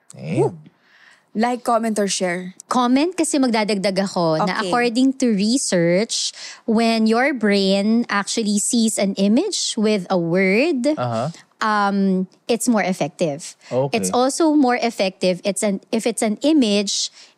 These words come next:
Speaker 3: and then somebody is talking about the image. So parang it's really just how your brain works also.
Speaker 1: Yeah.
Speaker 3: So, um,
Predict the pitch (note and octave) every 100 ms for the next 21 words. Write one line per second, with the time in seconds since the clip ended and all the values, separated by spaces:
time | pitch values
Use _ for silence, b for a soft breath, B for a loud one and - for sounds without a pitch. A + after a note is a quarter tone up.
0 | _ A#3+ A3+ A3 A3 A#3 G#3 G#3 F#3 F#3+
1 | F#3+ - _ - G3+ - - - _ -
2 | A3 - G#3 E3+ - D#3 D#3 C3+ - -
3 | - _ _ _ _ _ _ _ _ -
4 | - B3 B3+ B3+ C4+ C#4 - D#4 F4 F#4
5 | F#4+ - C#4+ B3+ B3+ A3 F#3+ F#3 F3+ E3
6 | - - - D3+ G2+ G2 - G2 G2 F#2
7 | B - - C#4 C4 C4 - B B A#3+
8 | A#3+ A#3+